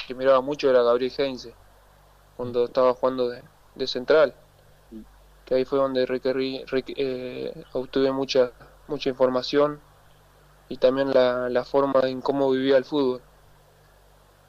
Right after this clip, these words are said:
Eh, como te decía, yo ahora trato de, de mirar videos de lo, más o menos de,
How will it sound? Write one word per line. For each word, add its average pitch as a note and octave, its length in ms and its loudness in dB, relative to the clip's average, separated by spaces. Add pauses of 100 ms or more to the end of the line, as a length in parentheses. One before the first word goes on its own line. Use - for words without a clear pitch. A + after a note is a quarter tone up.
Eh, B2+ 760 -2 (920)
como C3+ 200 2
te C3 80 0
decía, C#3 300 2
yo D3 140 2
ahora D3+ 180 4
trato C#3 320 -2
de, B2+ 240 -4
de B2+ 100 -8
mirar C3 260 0
videos C3+ 360 0
de B2+ 100 -4
lo, B2 240 -4
más B2+ 140 -8
o B2+ 40 -6
menos C3 300 -10
de, A#2+ 180 -18